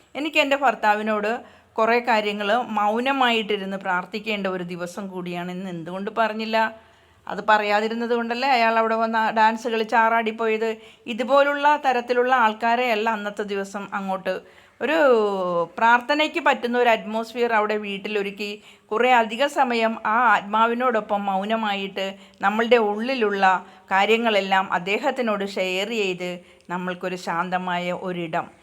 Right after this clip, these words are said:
ആ ഒരു അന്തരീക്ഷം അതൊരുക്കാനുള്ള ഒരു ദിവസത്തിലെ ആളുകളെ വീട്ടിൽ വ-, വ-, വ-, വ-, വിളിച്ചു വരുത്തി ഡാൻസ് കളിച്ച്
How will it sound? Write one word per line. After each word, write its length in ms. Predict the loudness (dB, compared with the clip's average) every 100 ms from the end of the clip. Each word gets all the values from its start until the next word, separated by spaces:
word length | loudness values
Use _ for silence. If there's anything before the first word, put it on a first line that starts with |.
| -20 _
ആ 140 | 0 2
ഒരു 160 | 2 0
അന്തരീക്ഷം 600 | -2 -6 -6 -8 -8 -10 -2
അതൊരുക്കാനുള്ള 720 | 0 2 0 0 0 0 -2
ഒരു 140 | -4 -6
ദിവസത്തിലെ 680 | -8 -8 -8 -10 -10 -8 -8 -12 -20 -2
ആളുകളെ 440 | 2 4 4 2 2
വീട്ടിൽ 340 | 0 -4 -4
വ-, 180 | -2 0
വ-, 200 | 2 0
വ-, 240 | 0 -6 -4
വ-, 180 | -4 -4
വിളിച്ചു 380 | -6 -8 -8 -2
വരുത്തി 420 | -2 -2 -6 -6 -6 -10 -6
ഡാൻസ് 380 | 4 4 4 -2
കളിച്ച് 460 | -2 -2 -4 -8